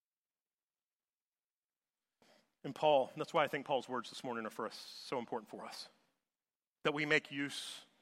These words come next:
of Holy Spirit as he's been so, so graciously given to us.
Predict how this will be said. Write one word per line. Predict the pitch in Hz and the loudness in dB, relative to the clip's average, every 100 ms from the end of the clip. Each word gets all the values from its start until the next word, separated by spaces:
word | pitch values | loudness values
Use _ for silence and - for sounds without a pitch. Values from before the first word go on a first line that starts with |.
| _ _ _ _ | _ _ _ _
of | - | -2
Holy | 151 131 | 0 0
Spirit | 117 - 139 135 107 | -2 -4 -2 -2 -2
as | 123 | -8
he's | - | -10
been | - 127 | -6 -6
so, | - - - 165 147 113 - - _ _ - | -4 -4 -2 2 2 0 -4 -20 _ _ -8
so | - - 196 170 | -4 -2 2 0
graciously | 131 151 - 143 139 123 | 4 4 4 0 -2 -2
given | 123 117 | -2 -4
to | 120 | -4
us. | 101 - | -6 -6